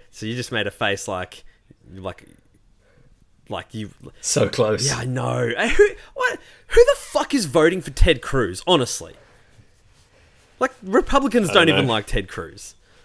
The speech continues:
Speaker 2: Yeah.
Speaker 1: Like, who's voting for
Speaker 2: Plenty
Speaker 1: this guy?
Speaker 2: of, uh, of Zodiac Killer fans
Speaker 1: Oh
Speaker 2: out
Speaker 1: my
Speaker 2: there.
Speaker 1: God. Ted Cruz is the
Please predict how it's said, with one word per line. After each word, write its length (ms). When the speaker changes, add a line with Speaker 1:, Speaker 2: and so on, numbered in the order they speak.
Speaker 2:
Yeah. 340
Speaker 1:
Like, 140
who's 180
voting 240
for 80
Speaker 2:
Plenty 280
Speaker 1:
this 120
guy? 80
Speaker 2:
of, 80
uh, 260
of 400
Zodiac 380
Killer 240
fans 360
Speaker 1:
Oh 100
Speaker 2:
out 60
Speaker 1:
my 40
Speaker 2:
there. 160
Speaker 1:
God. 380
Ted 180
Cruz 220
is 160
the 80